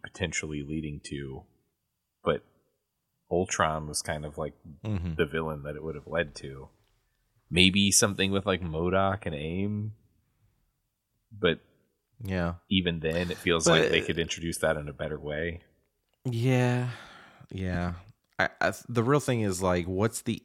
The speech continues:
Speaker 2: end? At least in the end of this movie, what is Namor's thought process here?
Speaker 1: Mm-hmm.
Speaker 2: You know,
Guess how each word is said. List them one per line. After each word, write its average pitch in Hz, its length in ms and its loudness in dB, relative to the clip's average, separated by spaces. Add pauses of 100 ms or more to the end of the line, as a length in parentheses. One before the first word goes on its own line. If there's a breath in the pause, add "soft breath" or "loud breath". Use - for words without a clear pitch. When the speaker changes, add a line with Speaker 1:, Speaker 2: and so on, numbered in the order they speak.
Speaker 2:
end? 92 580 -2 (560)
At 107 80 2
least 123 240 2
in 117 80 2
the 104 220 -2
end 104 240 0
of 87 180 -2
this 87 260 -2
movie, 78 380 -4
what 90 400 0
is 90 580 0 (1400)
Namor's 85 600 -2 (100)
thought - 260 0
process - 460 -8
here? - 360 -10 (160)
Speaker 1:
Mm-hmm. 80 280 2 (760)
Speaker 2:
You 95 100 -2
know, 85 360 0